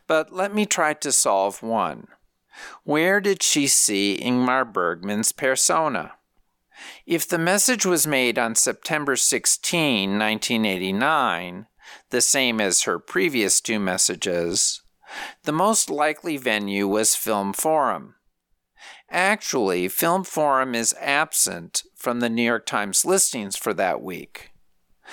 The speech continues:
But since there is a listing for Anthology Film Archives, and Persona was not showing there or in any other theater that week, an absence in print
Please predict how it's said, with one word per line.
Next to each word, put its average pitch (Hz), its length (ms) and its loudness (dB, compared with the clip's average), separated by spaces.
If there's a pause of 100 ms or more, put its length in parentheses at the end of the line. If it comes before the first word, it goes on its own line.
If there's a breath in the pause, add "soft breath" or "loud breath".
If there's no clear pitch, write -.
(320 loud breath)
But 175 340 2
since - 480 0
there 156 260 2
is 139 160 2
a 139 80 0
listing 185 440 0
for 143 240 0
Anthology 127 760 0
Film 104 360 0
Archives, 104 1120 -2 (460 loud breath)
and 127 380 0 (160)
Persona 135 640 0
was 113 220 2
not 120 260 0
showing 104 420 0
there 101 640 0 (340 loud breath)
or 139 360 2
in 131 340 -2
any 117 320 2
other 185 300 2
theater 104 480 0
that 95 320 0
week, 101 520 -4 (720 loud breath)
an 139 220 0
absence 190 680 0
in 135 280 -8
print 101 760 -2